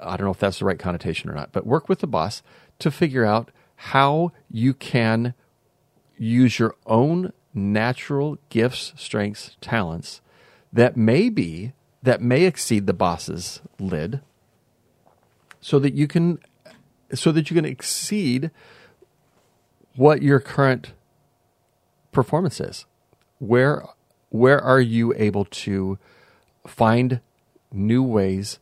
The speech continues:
to, to break through that lid?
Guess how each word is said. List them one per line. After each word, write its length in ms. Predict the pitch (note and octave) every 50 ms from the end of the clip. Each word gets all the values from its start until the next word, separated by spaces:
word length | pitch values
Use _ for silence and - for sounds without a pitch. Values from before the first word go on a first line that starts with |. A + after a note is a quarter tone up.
| _ _ _ _ _ _ _ _ _ _
to, 680 | - - - - A2+ G#2 G#2 G2+ G2 G2+ G2 G2 G#2 G#2+ - _ _ _ _ _ _ _ _ _ _ _ _ _ _ _ _ _ _ _ _ _ _ _ _ _ _ _
to 100 | - B2+
break 220 | A2 - C3 B2+
through 180 | - - C#3+ C3
that 160 | B2+ A#2+ -
lid? 200 | B2+ D3 B2+ -